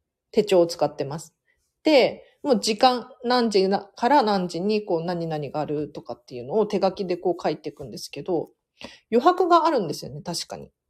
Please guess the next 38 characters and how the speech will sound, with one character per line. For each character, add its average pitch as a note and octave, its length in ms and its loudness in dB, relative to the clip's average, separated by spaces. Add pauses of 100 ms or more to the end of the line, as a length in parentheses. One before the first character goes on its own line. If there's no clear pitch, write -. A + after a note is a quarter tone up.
(480)
う G#3+ 60 0
ん。 F3+ 280 -2 (460)
で、 C#4 280 4
そ - 120 -2
の D#4+ 80 0
余 E4+ 180 4
白 E4 280 2
に D4+ 400 0
私 C4+ 520 -2
何 C4+ 280 -2
書 A#3 80 2
い F#3+ 80 0
て F#3 100 -2
る E3+ 100 -6
か E3 120 -6
っ - 120 -16
て - 80 -10
い E4 60 -2
う A3 40 -8
と、 F#3 520 0 (3000)
今 D4+ 160 10
日 F3+ 60 2
や F#3 80 4
る G#3 140 0
こ A3 100 0
と G#3+ 100 6
リ G#3+ 120 4
ス - 100 -8
ト E3+ 140 -6
書 - 80 -4
い - 80 -10
た - 80 -10
り - 120 -12
と - 120 -16
か、 - 440 2 (1400)
あ - 100 -4
と G3+ 180 2
は A#3 360 2